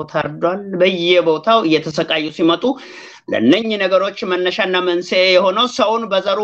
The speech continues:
በቋንቋው፣ በተለይ ደግሞ በጎሳ እና በቋንቋ የከፋፈለው ህገ መንግስት መነሻ መሆኑ እየታወቀ በዚህ ህገ መንግስት አማካይነት ወደ ምርጫ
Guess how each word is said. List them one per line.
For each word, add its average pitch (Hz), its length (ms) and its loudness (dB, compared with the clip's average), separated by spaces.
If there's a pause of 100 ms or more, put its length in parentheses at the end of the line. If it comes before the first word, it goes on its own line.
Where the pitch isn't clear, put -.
በቋንቋው፣ 190 520 0
በተለይ 220 320 0
ደግሞ 135 200 -8 (180)
በጎሳ 233 300 0 (200)
እና 175 240 2
በቋንቋ 139 380 -6
የከፋፈለው 131 640 -2
ህገ 156 260 0
መንግስት 214 320 -6 (260)
መነሻ 277 540 0
መሆኑ 196 340 -2
እየታወቀ 185 580 -4
በዚህ 233 380 0
ህገ 233 280 4
መንግስት 190 380 -8
አማካይነት 156 760 -2 (280)
ወደ 254 300 4
ምርጫ 254 260 -6